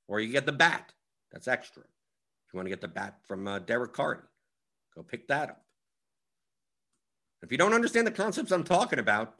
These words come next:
feel free to pick up The Theory of Daily Fantasy Sports. How to Think Like a Professional D F S Player. All these concepts are in there. So, I mean, I mean, I,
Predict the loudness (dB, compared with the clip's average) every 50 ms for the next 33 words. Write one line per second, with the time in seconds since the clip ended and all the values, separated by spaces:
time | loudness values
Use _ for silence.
0 | -8 -6 -6 -6 -6 -6 -6 -6 -6 -6 -10 _ _ _ _ _ -14 -6 -4 -4
1 | -2 0 0 -2 -2 -2 -16 _ _ _ _ _ _ _ -16 -6 -4 -2 0 0
2 | 0 0 0 -2 -2 -2 -4 -6 -8 -10 -10 -12 -14 -18 -18 -16 -16 -16 -16 -16
3 | _ -20 _ _ -20 -16 _ 4 4 6 6 6 2 2 2 4 4 2 2 4
4 | 0 0 4 4 2 2 2 0 -2 -2 0 0 0 2 4 2 2 2 -2 -4
5 | -2 -2 -2 -4 -8 _ _ _ _ _ _ _ _ _ _ _ _ _ _ _
6 | -8 -4 -4 -2 -2 -2 -2 -2 -2 -2 -2 -2 -6 -8 -6 -4 -4 -4 -4 -6
7 | -14 -20 _ -20 _ -14 -10 -10 -8 -8 -8 -8 -10 -12 -14 -16 _ _ _ _
8 | _ _ _ _ -10 -8 -4 -4 -4 -6